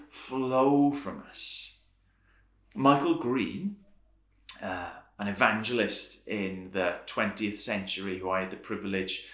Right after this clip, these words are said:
of spending some time with, put it like this: "The church exists not for itself,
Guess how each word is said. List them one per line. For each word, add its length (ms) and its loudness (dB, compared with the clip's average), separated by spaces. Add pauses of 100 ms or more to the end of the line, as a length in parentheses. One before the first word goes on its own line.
(240)
of 100 -6
spending 320 0
some 160 -4
time 320 -2
with, 160 -4
put 140 -8
it 100 -4
like 200 -4
this: 240 -2
"The 120 -8
church 800 -2
exists 800 -6
not 380 -4
for 220 -6
itself, 720 -6